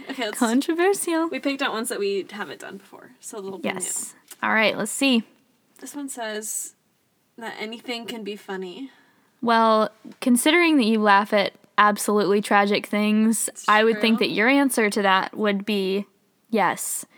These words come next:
Speaker 1: Yeah.
Speaker 2: I think, mm, probably yes, because I feel like we s-, make fun of everything.
Speaker 1: Yeah.
Speaker 2: And so any situation, we just start repeating things until it's funny.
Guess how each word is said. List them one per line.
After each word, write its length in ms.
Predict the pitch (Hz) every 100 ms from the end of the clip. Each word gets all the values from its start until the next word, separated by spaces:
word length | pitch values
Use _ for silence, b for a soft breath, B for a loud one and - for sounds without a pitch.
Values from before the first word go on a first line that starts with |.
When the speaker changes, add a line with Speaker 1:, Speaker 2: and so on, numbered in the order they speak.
| B B B
Speaker 1:
Yeah. 160 | 202 - -
Speaker 2:
I 160 | 240 269
think, 460 | 330 320 302 - _ _ _ _ _ _ _ _ -
mm, 320 | 240 247 240
probably 440 | 240 339 403 240 208
yes, 260 | 190 202
because 280 | - 247 262
I 100 | 240
feel 200 | 240 440
like 340 | 339 262 262 - B B B
we 480 | 226 285 302 311 302 - _ _ _ _ _ -
s-, 180 | - -
make 420 | - 233 233 233 233
fun 240 | 226 214
of 140 | 220
everything. 760 | 202 185 208 233 240 247 247 262 226
Speaker 1:
Yeah. 280 | 214 170 - _ - _ _ -
Speaker 2:
And 360 | 233 233 220 220
so 260 | 226 208
any 240 | 202 226 240
situation, 680 | 240 220 214 208 214 220 214
we 140 | 220
just 180 | 214 214
start 280 | - 202 175
repeating 400 | 196 208 208 220
things 280 | 220 226 220
until 260 | 202 202
it's 180 | 190 -
funny. 360 | 208 208 214